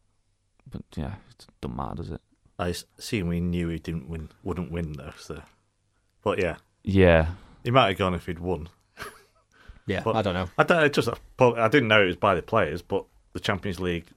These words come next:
Speaker 2: winning manager always has always won it, apart from one exception. So it's, I guess it shows what football they watch themselves, or how they're influenced.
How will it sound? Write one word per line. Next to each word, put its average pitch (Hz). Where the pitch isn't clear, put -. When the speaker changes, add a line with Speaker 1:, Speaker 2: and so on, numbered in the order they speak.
Speaker 2:
winning 90
manager 82
always 80
has 82
always 80
won 82
it, 73
apart -
from 82
one 82
exception. 82
So 90
it's, 87
I 90
guess -
it 90
shows 98
what 104
football 104
they 95
watch 90
themselves, 101
or 87
how 98
they're 92
influenced. 87